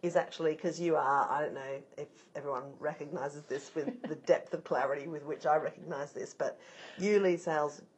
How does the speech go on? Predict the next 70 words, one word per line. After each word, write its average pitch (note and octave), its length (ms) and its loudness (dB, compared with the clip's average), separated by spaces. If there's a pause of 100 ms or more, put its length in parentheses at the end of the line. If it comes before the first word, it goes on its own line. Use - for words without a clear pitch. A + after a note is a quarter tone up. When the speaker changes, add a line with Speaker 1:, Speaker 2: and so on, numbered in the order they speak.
(180)
Speaker 1:
do F3+ 160 10
not F3+ 240 4
care D#3+ 280 6
about D3 340 2
sport D#3+ 400 0
to E3 160 -2
an D3 80 -2
extent D#3 460 -2
that D3 120 -4
is, A#2+ 440 -6
you D#3 140 -10
know, - 60 -10 (320)
quite - 240 2
Speaker 2:
Oh. C#3+ 60 -8
Speaker 1:
remarkable C#3+ 440 -4
even B2+ 160 -14
for - 80 -20
me, C3 160 -10
and A2+ 140 -10
I, E2+ 40 -6 (220)
I - 60 -6
Speaker 2:
Well, C#4+ 80 6
Speaker 1:
don't C#4 100 8
care - 80 -4
about - 220 -6
sport. - 260 -10
Speaker 2:
I C4 60 2
had D#4+ 140 4
to C4 100 2
interview B3 260 -2
the G3+ 80 2
other F3 140 0
day D#3+ 160 2
Richie E3 280 -6
McCaw, D#3+ 600 0
who D#3 360 -2
is D#3 120 -8
the D3+ 100 -8
former D#3 320 -8
All D#3 240 -2
Blacks D3+ 380 -4
captain - 360 -10
now. - 140 -8
Speaker 1:
Right, - 60 -4 (100)
Speaker 2:
Had - 20 0
Speaker 1:
I F3+ 60 2
Speaker 2:
you F3+ 60 2
Speaker 1:
just, F3+ 140 4
Speaker 2:
ever F3+ 100 8
Speaker 1:
yeah, F#3+ 100 8
Speaker 2:
heard F#3 140 6
of A3 60 0
him? D#4+ 100 -4 (260)
Speaker 1:
The, F3+ 80 -2
the E3+ 220 -2
polite G3 420 6
blankness E3 460 4
of D#3 80 -6
my D3 100 2
expression - 540 4
is E3 160 -2
not G3 160 6
good G#3+ 200 12
in F3+ 140 8
a E3 60 6
vis-, E3+ 240 8
in - 160 4
an D#3+ 260 10
Speaker 2:
<laughs> - 80 -2
Speaker 1:
audio E3+ 500 12